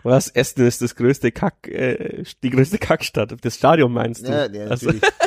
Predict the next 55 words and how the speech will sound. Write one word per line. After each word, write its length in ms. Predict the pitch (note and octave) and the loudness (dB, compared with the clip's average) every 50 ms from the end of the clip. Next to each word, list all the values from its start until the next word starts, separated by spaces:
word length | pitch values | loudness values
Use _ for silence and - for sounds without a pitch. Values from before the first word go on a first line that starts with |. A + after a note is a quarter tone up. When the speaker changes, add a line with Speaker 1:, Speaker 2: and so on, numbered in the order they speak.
| - - | -4 -2
Speaker 2:
Das 240 | - F4+ F#4 D#4+ G#3 | -2 -2 0 0 0
Speaker 1:
die 100 | C3+ D3 | 0 0
Speaker 2:
ist 80 | - - | 2 2
Speaker 1:
Innen-, 140 | G3 G#3 | 2 2
Speaker 2:
ja 60 | G3+ - | 2 2
Speaker 1:
auch 60 | C#3 D#3+ | 2 2
nicht 120 | G#3 - | 2 0
die 60 | - C3 | 2 2
Innenstadt, 600 | C#3 C#3 D3 C#3+ - - - C3 C3 B2+ _ - | 2 2 2 0 -2 0 0 0 0 0 _ -2
die, 80 | C3+ B2+ | -2 -2
Speaker 2:
Nein, 160 | C3+ C3 C3 | 0 -2 -2
nein, 160 | B2+ C3 C3 | -2 -4 -4
nein, 160 | C3 B2+ B2 A#2+ | -6 -8 -10 -10
Speaker 1:
die, 60 | D#2 | -10
Speaker 2:
ich 60 | G#2 | -8
Speaker 1:
die 60 | B2 B2 | -4 0
Speaker 2:
meine, 100 | B2+ C3 | 2 2
Speaker 1:
romantische 420 | C3 C3+ C#3 D3+ C#3+ E3+ D#3 - D#3 | 4 4 4 2 2 0 -2 -2 -2
Speaker 2:
nein, 100 | - D#3+ | 0 0
Speaker 1:
Innenstadt 320 | F3+ E3+ C3+ B2+ D#3 D#3 | 0 0 0 0 0 0
Speaker 2:
nein, 60 | B2 A#2+ | 0 -2
nein. 80 | C#3 | -4
Speaker 1:
von 40 | C3 - | 0 0
Essen. 300 | - D3+ - - G3 - _ _ - - - - | 0 0 -2 -4 -10 -10 _ _ -20 -20 -18 -14
Speaker 2:
Nein, 180 | F2 F2+ G#2+ A2+ | -10 -8 -6 -6
nein, 220 | A2 G#2 G2+ G2+ | -6 -6 -6 -4
ich 100 | G#2+ B2 | -2 -2
habe 180 | A#2 A2 G2+ A#2 | -2 0 0 -4
jetzt 140 | A2+ - - A#2 - | -4 -4 -6 -6 -4
schon 80 | A2+ | -4
das 80 | A2 A2+ | -6 -6
Stadion 360 | - - A2+ G#2+ A2+ A2 G2+ | -4 -2 -2 -2 -2 -4 -6
gemeint. 200 | G2+ G#2 G2 G2 - - - - - - _ _ _ _ | -6 -8 -8 -8 -8 -10 -12 -12 -12 -20 _ _ _ _
Und, 540 | - G2 B2 B2+ B2+ C3 C3 A#2+ A#2+ - - | -2 0 0 2 0 0 -4 -6 -8 -6 -2
äh, 360 | - A#2 A#2 A#2 A#2 A#2 G#2+ | 0 2 4 4 4 4 2
tatsächlich 720 | - - B2 A#2 A2+ B2 - - C3+ C3 A#2 B2+ B2 A#2 A#2+ | 0 -2 0 0 0 0 -2 -2 -4 -4 -4 -4 -8 -6 -6
wahrscheinlich, 280 | A#2+ A2 A2 G#2 A2+ D#2 | -6 -6 -4 -6 -6 -8
also 180 | D#2+ A2 A#2 A2+ | -8 -8 -8 -6
nicht 180 | A2+ G#2+ G#2 | -6 -6 -4
wegen, 160 | G2+ A2+ A2+ | -4 -6 -6
ich 120 | A2 A2 A#2+ | -6 -6 -6
hab 120 | A#2 A2 | -6 -6
irgendwie 200 | A2 A2 A2 G#2+ G#2+ | -6 -6 -6 -6 -6
Bock 260 | - B2 A#2 - - | -6 -8 -8 -8 -8
auf 180 | A#2 G#2+ - - | -10 -10 -8 -6
Lübeck, 320 | A#2 A#2 A#2 A#2 G#2+ G#2 | -6 -4 -4 -4 -4 -4
weil 100 | G2+ G2 | -6 -6
dann 160 | G2 G#2 F#2+ | -6 -8 -8
kann 160 | F#2+ A2+ G#2+ G#2 | -6 -8 -6 -6
ich 80 | G#2 G2+ | -6 -6
da 140 | - G#2 G2+ | -6 -6 -4
wieder 120 | G2+ G2 | -4 -6
Urlaub 260 | E2+ G#2 G#2 G2+ - | -4 -2 -2 -4 -2
machen 220 | D2 D#2+ F#2+ A2 C2 | -4 -6 -6 -6 -6
oben. 200 | B1 E2+ F#2 | -8 -8 -8